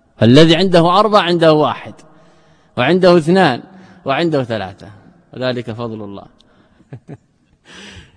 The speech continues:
قال هنا: "إن كان له جزء"، هذا شرط، إن بالكسر، إن كان، آه، المعنى له،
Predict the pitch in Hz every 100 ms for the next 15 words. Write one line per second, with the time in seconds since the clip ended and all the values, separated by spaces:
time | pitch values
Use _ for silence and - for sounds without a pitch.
0 | _ _ _ _ _ _ _ 147 185 220
1 | 196 175 175 180 196 226 214 196 175 175
2 | 202 - 117 107 - _ _ _ _ _
3 | 123 139 208 185 - _ _ _ _ _
4 | _ _ 165 208 170 104 - _ _ _
5 | _ _ _ 117 156 139 - 147 151 139
6 | 165 175 185 190 196 208 185 _ _ _
7 | _ _ _ _ _ _ _ _ _ _
8 | _ _ - 120 110 - _ _ _ _
9 | _ _ - 139 156 175 131 110 101 _
10 | _ _ _ _ _ _ 127 160 175